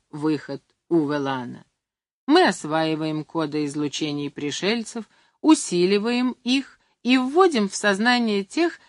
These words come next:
с кем вступаем в общение. А пришельцы наши передачи воспринимают как привычные слова.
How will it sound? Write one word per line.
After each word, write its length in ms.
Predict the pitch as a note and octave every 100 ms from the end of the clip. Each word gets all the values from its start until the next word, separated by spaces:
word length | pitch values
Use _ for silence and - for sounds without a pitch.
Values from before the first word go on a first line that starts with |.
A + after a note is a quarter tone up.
| _
с 140 | -
кем 260 | - C#4 E4
вступаем 720 | - - F3 - F#3+ A3+ A#3
в 40 | F3
общение. 800 | F3+ - - C3 A#2+ G#2+ G2 _ _ _ _ -
А 120 | A3
пришельцы 600 | A3 D4+ C#4+ F#4+ F4+ G3
наши 320 | F#3+ C4+ -
передачи 520 | G#3+ F3+ F3 A3 C4 F#3
воспринимают 800 | E3+ - D#3+ D#3 D#3+ G#3+ B3+ -
как 240 | E3 -
привычные 640 | D#3+ D3+ D#3 G3+ - G#3 D3+
слова. 540 | - C#3 C3 B2